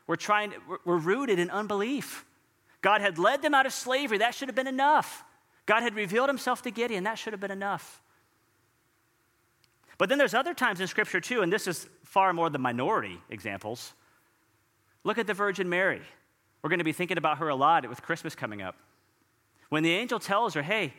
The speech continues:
you're gonna have a child," she's kinda like, "Hey, <laughs> how can this be? <laughs> Since I'm a virgin." And he's like, the, the angel's like, "The Holy Spirit's gonna come upon you. You know, "The child from you will be from the Holy Spirit." And here's another sign," basically is what he says.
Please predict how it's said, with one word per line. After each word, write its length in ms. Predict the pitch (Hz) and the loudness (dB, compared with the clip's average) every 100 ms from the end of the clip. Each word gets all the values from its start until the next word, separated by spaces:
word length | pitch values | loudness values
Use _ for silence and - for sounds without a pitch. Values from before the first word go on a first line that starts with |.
| - | -8
you're 80 | 196 | -2
gonna 140 | 247 208 | 0 0
have 120 | 180 | -2
a 40 | |
child," 460 | - 190 220 208 120 - _ _ _ _ _ _ _ | 0 0 0 -2 -4 -16 _ _ _ _ _ _ _
she's 160 | 226 | -10
kinda 200 | - 240 | 0 4
like, 240 | 208 185 - | 4 4 2
"Hey, 200 | 202 165 | -4 -2
<laughs> 0 | |
how 340 | - - 190 | -6 -2 -2
can 200 | - 214 | 0 -2
this 160 | 190 170 | -2 -2
be? 400 | 160 196 175 - 143 - _ _ _ | -2 -2 -4 -8 -12 -12 _ _ _
<laughs> 560 | _ _ _ _ _ _ | _ _ _ _ _ _
Since 180 | 160 190 | -2 -2
I'm 120 | 170 | -2
a 60 | |
virgin." 560 | 135 151 233 151 110 98 123 | -2 0 0 -2 -8 -8 -8
And 120 | 139 | -6
he's 180 | 190 170 | -4 -2
like, 260 | 151 - | -2 -2
the, 100 | 147 - | -12 -6
the 100 | 160 | -4
angel's 200 | 175 160 | -4 -4
like, 120 | 147 | -6
"The 60 | - | -6
Holy 300 | - 254 247 | -6 -6 -6
Spirit's 320 | - 220 - | -4 -4 -4
gonna 140 | 202 | -6
come 160 | 196 196 | -4 -6
upon 340 | 190 196 226 | -2 -2 -2
you. 180 | 214 110 - _ _ _ _ _ _ _ _ _ _ _ - | -4 -8 -12 _ _ _ _ _ _ _ _ _ _ _ -4
You 100 | 151 | -2
know, 160 | 165 | -2
"The 120 | 156 | -4
child 360 | 156 - 202 233 | -6 0 2 2
from 180 | 214 214 | 0 -4
you 80 | 196 | -2
will 100 | 175 | -4
be 140 | 208 | -4
from 160 | 208 196 | -6 -6
the 80 | |
Holy 240 | 175 214 214 | -4 -4 -4
Spirit." 320 | - 240 202 | -6 -2 0
And 80 | 175 | 2
here's 220 | 226 233 | 0 0
another 300 | 220 247 254 | 2 2 0
sign," 420 | - 226 254 254 | 0 2 2 2
basically 420 | 175 226 208 175 | -2 -4 -2 -2
is 80 | 170 | 0
what 100 | 156 | -2
he 60 | 160 | -2
says. 400 | 165 170 214 | -2 -2 -2